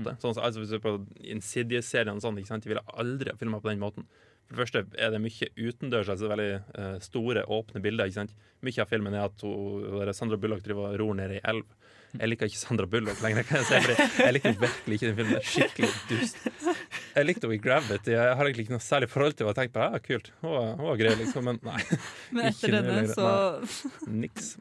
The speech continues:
Speaker 1: Og jeg, eh, no-, den kunne vært kul hvis det var godt etablert hva som var reglene til de her monstrene, ikke sant? Men jeg føler ikke at det er det, eh, og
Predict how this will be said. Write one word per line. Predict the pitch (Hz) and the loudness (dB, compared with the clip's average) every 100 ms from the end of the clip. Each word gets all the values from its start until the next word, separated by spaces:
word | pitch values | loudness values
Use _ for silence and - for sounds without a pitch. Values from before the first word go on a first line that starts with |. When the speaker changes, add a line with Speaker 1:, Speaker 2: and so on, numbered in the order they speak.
| - | -4
Speaker 1:
Og | 131 | 4
jeg, | 135 - - _ _ - - - | 4 2 -8 _ _ -20 -20 -16
eh, | - - - _ _ - 143 | -14 -14 -18 _ _ -4 -2
no-, | 143 - - - _ - - - _ | -2 -6 -14 -20 _ -20 -20 -20 _
den | - 160 | -4 -2
kunne | 180 143 | 2 0
vært | 123 | 2
kul | 175 175 | 0 2
hvis | 131 - | -2 -2
det | - | -2
var | 117 120 107 | 4 4 2
godt | 113 131 - | 0 -4 -4
etablert | 117 110 113 123 | -4 0 2 0
hva | - | 0
som | 120 110 | -2 2
var | 104 | 2
reglene | 104 117 127 139 92 120 - _ _ | 2 -2 -2 -4 -4 -6 -16 _ _
til | 120 104 | 0 2
de | 101 | 0
her | 101 | 2
monstrene, | 107 110 - - - | 0 -2 -12 -16 -10
ikke | 120 123 | -6 -4
sant? | 120 - | -4 -4
Men | 127 | -4
jeg | 123 | -4
føler | - 139 117 110 | -2 0 0 -2
ikke | - 117 - 104 | -8 -12 -4 -4
at | 110 _ - | -4 _ -12
det | - - 113 | -12 -6 -4
er | 107 | -4
det, | 113 - _ _ - | -8 -14 _ _ -10
eh, | 107 107 101 101 104 | -4 -4 -4 -6 -6
og | - 113 110 110 | -2 0 0 0